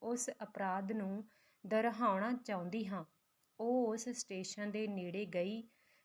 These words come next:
ਜਿੱਥੇ ਰਾਮਦੀਨ ਰਹਿੰਦਾ ਸੀ। ਹੁਣ ਇੱਕ ਛੋਟਾ ਜਿਹਾ ਪੱਥਰ ਸੀ, ਜਿਸ 'ਤੇ ਸਿਰਫ ਇਹ ਲਿਖਿਆ ਸੀ, "ਇੱਥੇ ਇੱਕ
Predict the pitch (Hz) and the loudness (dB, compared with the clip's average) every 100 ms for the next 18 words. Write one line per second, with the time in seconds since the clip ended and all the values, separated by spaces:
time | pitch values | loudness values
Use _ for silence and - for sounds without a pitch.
0 | - 214 269 269 294 302 247 202 196 196 | -10 -2 -2 -2 2 4 4 2 2 0
1 | 196 208 208 202 185 190 220 214 190 165 | 0 -2 0 0 0 0 0 -2 -12 -16
2 | _ _ _ _ _ 196 196 214 208 214 | _ _ _ _ _ -2 0 0 -4 -6
3 | - 233 254 311 247 190 180 190 - 185 | -2 -2 0 0 -2 -4 -6 -8 -10 -12
4 | - - 233 240 247 247 277 _ _ _ | -14 -8 -6 -4 -4 -4 -6 _ _ _
5 | _ _ _ - 180 226 262 302 - 349 | _ _ _ -18 -2 6 6 6 0 -2
6 | 330 247 233 262 285 277 277 196 196 220 | 2 2 2 2 2 2 2 0 -2 0
7 | 226 240 233 220 247 - _ 240 240 - | 0 -2 -6 -6 -8 -14 _ -8 -8 -6
8 | 269 269 240 190 - | -2 2 0 -2 -8